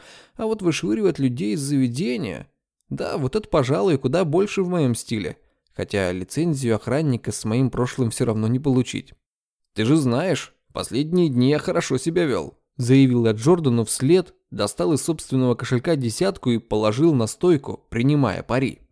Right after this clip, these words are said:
Остальные работники бара, которые убирали зал и налаживали рулетки и карточные автоматы, начали смеяться и делать собственные ставки,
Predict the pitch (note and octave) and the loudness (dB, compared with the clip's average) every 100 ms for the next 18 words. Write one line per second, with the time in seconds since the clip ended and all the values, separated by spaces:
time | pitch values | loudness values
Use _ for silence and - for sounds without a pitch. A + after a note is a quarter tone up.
0 | _ _ _ _ _ A2+ - A2 D#3 F#3 | _ _ _ _ _ -10 -2 0 2 2
1 | C3 C#3 C3+ A#2+ - A2 D#3 G3 F2+ - | 4 2 0 -2 -2 -2 0 0 -2 -8
2 | - F#2 A#2 A2 G#2+ G#2 B2+ B2 C3 A#2 | -10 -2 0 2 0 0 0 2 2 2
3 | A2+ A2+ E3+ C3 - G#2+ G2 F#2 G#2 C3 | 0 2 2 2 -2 -4 -4 -2 0 2
4 | A#2 A2 A2 A2 A2+ C#3 F3+ - A2+ G2+ | 2 0 2 2 4 2 0 -2 -4 -2
5 | F#2 - G#2 - A2 - A2+ G#2 - A2+ | -4 -4 -6 -6 -8 -4 -4 -2 -2 -2
6 | F3+ F#3 F2 - _ _ - G2+ B2 A#2+ | -2 -4 -8 -8 _ _ -12 -8 -4 -2
7 | G#2+ - _ - G#2 F#2 C3 F3+ - B2 | -4 -8 _ -6 -4 -2 -2 -2 0 0
8 | A2+ D#3 D3 - F#3 - E3 C#3 B2+ A2+ | 2 2 2 2 -4 -2 0 2 2 -2
9 | - F#3 G3 - - | -4 -4 -6 -6 -10